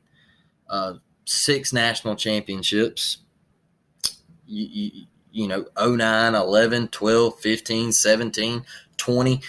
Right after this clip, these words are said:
You're playing for number seven Monday night. And, man, mind-boggling stat to me is maybe the greatest stat in sports history when I,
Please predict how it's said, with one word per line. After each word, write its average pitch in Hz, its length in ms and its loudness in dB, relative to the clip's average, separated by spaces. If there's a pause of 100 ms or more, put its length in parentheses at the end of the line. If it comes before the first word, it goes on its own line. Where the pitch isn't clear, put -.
(120)
You're 107 120 -2
playing 123 280 4
for 120 100 0
number 110 240 2
seven 120 480 2
Monday 104 320 0
night. 107 380 2 (1120)
And, 104 400 0 (2250)
man, 113 280 0
mind-boggling 110 880 4
stat 107 520 4 (240)
to 117 120 -6
me 107 440 -2 (500)
is 120 400 -4 (560)
maybe 123 360 0
the 107 140 -4
greatest 110 480 2
stat 107 480 2
in 98 160 -10
sports - 460 -6
history 92 640 -6 (640)
when 104 160 -2
I, 98 160 0